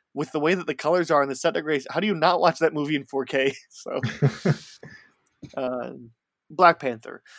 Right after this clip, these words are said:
Speaker 1: It's h-, it's gonna be hard to be brief about this movie, but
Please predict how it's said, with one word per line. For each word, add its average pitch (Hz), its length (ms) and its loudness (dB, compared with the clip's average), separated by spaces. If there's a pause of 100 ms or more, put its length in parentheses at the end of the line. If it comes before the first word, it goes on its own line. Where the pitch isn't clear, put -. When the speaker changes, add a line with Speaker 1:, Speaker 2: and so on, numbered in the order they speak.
(500)
Speaker 1:
It's 170 160 2
h-, - 160 -2
it's 185 120 4
gonna 220 120 2
be 170 80 2
hard 175 220 6
to 170 60 2
be 160 140 0
brief 147 240 -4
about 135 240 4
this 127 160 -6
movie, 117 380 -4 (100)
but 120 240 -6